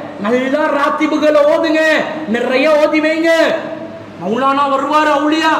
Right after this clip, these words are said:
சாஹிபுகள் வருவார்கள், என்விலப் தருவாங்க. நீ பாத்தியா? பச்சையா இட்டு கட்டுறானா இல்லையா?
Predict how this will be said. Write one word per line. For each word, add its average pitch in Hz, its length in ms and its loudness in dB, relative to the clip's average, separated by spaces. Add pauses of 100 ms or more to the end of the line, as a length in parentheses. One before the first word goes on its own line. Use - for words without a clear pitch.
(180)
சாஹிபுகள் 311 520 0
வருவார்கள், 339 640 0 (400)
என்விலப் 349 560 0
தருவாங்க. 285 480 0 (300)
நீ 240 160 -4
பாத்தியா? 254 480 -2 (1080)
பச்சையா - 360 -2
இட்டு 285 200 -2
கட்டுறானா 285 360 -2
இல்லையா? 269 540 0